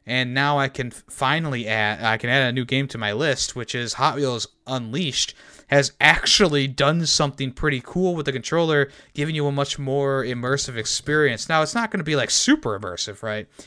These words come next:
You know, it's not like you're actually in the car racing around, but it, it feels really good. You know, it just, it just feels good, you know, that, and that's really all I care about, you know? And another thing that I really, really like about the game is as you drive your car, you know, you'll run into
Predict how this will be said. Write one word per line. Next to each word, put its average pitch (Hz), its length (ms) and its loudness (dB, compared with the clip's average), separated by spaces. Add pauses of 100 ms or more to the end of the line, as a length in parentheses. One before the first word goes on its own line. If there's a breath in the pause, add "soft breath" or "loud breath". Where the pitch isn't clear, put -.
You 139 60 -2
know, 127 40 -2
it's - 120 -4
not 160 100 0
like 135 140 0
you're 127 100 2
actually 123 400 0
in 135 140 0
the 110 80 -4
car 135 340 2
racing 123 340 -4
around, 143 360 0
but 123 220 0 (300 loud breath)
it, 262 240 2
it 254 120 6
feels 262 420 2
really 208 320 4
good. 180 300 6
You 117 100 -2
know, 156 80 0
it 160 220 0
just, 185 240 0
it 165 60 -2
just 196 200 2
feels 175 600 -4
good, 123 360 -2 (140)
you 110 140 -6
know, 110 140 -4
that, 143 220 -4
and 143 140 -2
that's 156 260 0
really 143 260 0
all 135 200 2
I 127 100 2
care 123 260 -2
about, 101 280 -6
you 107 80 -8
know? 110 220 -6 (2000 soft breath)
And 214 280 8
another 208 360 8
thing 220 220 2
that 196 100 8
I 180 80 10
really, 185 460 6
really 165 280 2
like 151 300 6
about 147 200 0
the 131 60 -2
game 151 340 2
is 123 140 -2
as 147 300 2
you 170 60 -2
drive 143 380 2
your 123 120 -2
car, 170 440 4
you 175 120 2
know, 127 80 0
you'll 120 180 -2
run 151 220 0
into 127 480 0